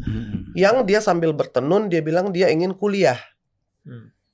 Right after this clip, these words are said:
Speaker 2: Saya bilang, "Boleh, saya akan bantu." Masuk ke U T, Universitas Terbuka.
Speaker 3: Iya.
Speaker 1: Ya.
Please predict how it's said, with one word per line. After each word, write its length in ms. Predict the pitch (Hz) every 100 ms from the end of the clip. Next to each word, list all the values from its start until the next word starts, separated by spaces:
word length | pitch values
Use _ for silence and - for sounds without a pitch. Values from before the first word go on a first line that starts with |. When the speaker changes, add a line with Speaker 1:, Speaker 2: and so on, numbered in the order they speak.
| _ _ _
Speaker 2:
Saya 240 | - 196 196
bilang, 320 | 240 262 254 -
"Boleh, 480 | 185 185 143 -
saya 240 | - 110 -
akan 160 | 165
bantu." 480 | 170 151 160 135 - - - - - _ _ _
Masuk 400 | 190 190 247 247
ke 40 | -
U 160 | - 233
T, 320 | - 135 - _ -
Universitas 640 | 190 190 220 - - 226
Terbuka. 480 | 208 202 226 165 156
Speaker 3:
Iya. 120 | - _ -
Speaker 1:
Ya. 240 | 110 92